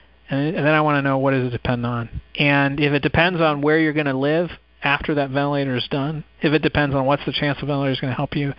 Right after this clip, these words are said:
if it depends on what that experience is gonna look like, if it depends on what that's gonna financially mean to your family, whatever it depends on, without any judgment, I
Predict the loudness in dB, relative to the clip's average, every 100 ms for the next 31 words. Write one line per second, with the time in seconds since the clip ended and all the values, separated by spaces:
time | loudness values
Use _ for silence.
0 | -8 -10 -6 0 2 4 2 4 4 4
1 | 2 0 0 -2 0 2 0 -2 -2 -2
2 | -2 -2 0 0 0 0 2 0 0 0
3 | 0 2 0 0 0 -2 -10 -12 -6 2
4 | 2 4 0 0 -2 -4 -2 -2 -2 -2
5 | -2 -2 -2 -2 -2 -2 -4 -4 -4 -4
6 | -4 -4 -2 -2 -2 2 4 6 4 4
7 | 2 2 -2 -2 -2 -2 -2 -2 0 0
8 | 2 4 4 2 -2 -2 2 2 0 -2
9 | -4 -6 -14 -16 -14 -16 -4 -2